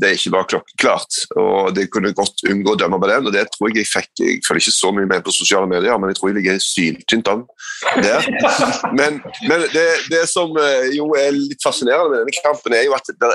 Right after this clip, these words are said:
Speaker 1: er, det er, altså, situas-, to situasjoner er aldri helt like,
Speaker 2: Mm.
Speaker 1: men det, det var jo at vi hadde situasjoner i denne kampen som kunne veies opp mot hverandre.
Speaker 2: Ja.
Speaker 1: Sant? Så, ja, når du ser at Robinson fikk rødt, så burde jo Kane også fått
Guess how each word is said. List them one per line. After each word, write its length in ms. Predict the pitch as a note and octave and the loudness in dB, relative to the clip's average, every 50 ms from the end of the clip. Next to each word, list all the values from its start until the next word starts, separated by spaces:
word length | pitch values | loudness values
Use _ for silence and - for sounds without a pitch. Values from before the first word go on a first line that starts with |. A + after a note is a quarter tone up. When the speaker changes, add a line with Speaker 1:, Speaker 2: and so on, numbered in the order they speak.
| - | 2
Speaker 1:
er, 160 | - A#2 A2+ - _ _ | 2 2 0 -2 _ _
det 100 | C3+ C#3+ | 0 0
er, 80 | D3 - - - _ _ _ _ _ - | 0 0 -2 -6 _ _ _ _ _ -2
altså, 320 | C#3+ D3+ - B2 A#2+ D#3 - - _ _ _ _ | -2 -2 -2 -2 -4 -4 -4 -6 _ _ _ _
situas-, 360 | - - F3 - F3+ D#3+ - - - _ _ | -2 -2 0 0 0 0 0 -4 -8 _ _
to 140 | - F#3+ F#3+ | 0 2 2
situasjoner 400 | E3+ F3 D#3+ D3+ - C#3 B2+ C3+ | 2 2 2 2 2 2 2 2
er 80 | D3+ D#3 | 2 2
aldri 220 | A#2+ G#2 A#2+ B2 - - | 0 0 -2 -2 -2 -2
helt 220 | C3 B2 - - | -2 -2 -2 -2
like, 340 | A#2+ G2+ - - A#2+ B2+ A#2+ - - - - - - - | -2 -4 0 0 0 0 0 -2 -12 -16 -14 -14 -14 -10
Speaker 2:
Mm. 100 | - D#3 | -4 0
Speaker 1:
men 100 | C3 C3 | 0 2
det, 100 | D3 D#3+ E3+ D#3+ - - _ - | 2 2 2 0 -2 -6 _ -4
det 140 | B2+ B2 D3 D3+ | 0 0 2 2
var 100 | C#3 C#3+ | 2 2
jo 80 | D#3+ F#3 | 2 2
at 140 | F3 - - | 0 -2 -4
vi 140 | - - E3 | -6 -4 -2
hadde 160 | D3+ A2+ C#3 D3 | -2 -2 -4 -6
situasjoner 420 | - B2+ - C#3+ - C#3 C3 D3+ | -4 -2 0 0 0 0 0 0
i 40 | D3+ | 0
denne 140 | A#2 G#2 A#2+ | 0 -2 -2
kampen 180 | - C#3 B2+ C3+ | -4 -4 -4 -2
som 120 | B2 C3 A#2 | -2 0 2
kunne 160 | - B2+ B2 | 2 2 2
veies 300 | A#2+ B2 G#2+ G#2+ A#2 - | 2 2 2 2 0 -2
opp 220 | - - E3+ E3 - _ - | -4 -4 -4 -4 -4 _ -2
mot 160 | C#3+ F3 B3 - - | 0 0 2 0 2
hverandre. 380 | C4+ B3+ A#3 G3+ C3 - - - - _ _ _ _ _ | 2 2 0 2 0 0 0 -2 -6 _ _ _ _ _
Speaker 2:
Ja. 140 | C3+ B2+ B2 - - - - - | -2 0 0 -2 -8 -12 -8 -2
Speaker 1:
Sant? 300 | - C3+ F3 A#3 A#3 - - - - - - - - _ | 0 0 0 -2 -4 -10 -16 -16 -20 -20 -20 -20 -10 _
Så, 140 | - - E3+ F#3 G3 E3+ - _ _ _ _ _ - - - - | 0 2 2 2 2 0 -2 _ _ _ _ _ -20 -20 -20 -6
ja, 460 | - A#2+ D3 D3 D3+ F3 G3+ A3+ - - | -4 0 2 2 4 4 2 2 0 -2
når 160 | C#3 D3 D3 | -4 -4 -4
du 0 | |
ser 160 | D3 - D3+ | 0 0 0
at 140 | C#3+ C#3 B2 | 0 0 0
Robinson 340 | B2+ B2 F#2+ F#2+ - - G2 | -2 -2 -2 -4 -4 -4 -2
fikk 220 | - E3 D3+ - - | -2 -2 -2 0 0
rødt, 240 | D#3+ F3+ E3 - - | -2 -2 0 -2 -2
så 140 | - C#3+ A2+ | -2 -2 0
burde 160 | - G#2 E2 | 0 0 0
jo 80 | G#2+ A2+ | 0 -2
Kane 320 | - - G#2 G2 G#2+ F#2+ | 0 0 0 2 0 0
også 220 | G2 G2+ - - | -2 -2 -2 -4
fått 100 | G2+ - | -4 -4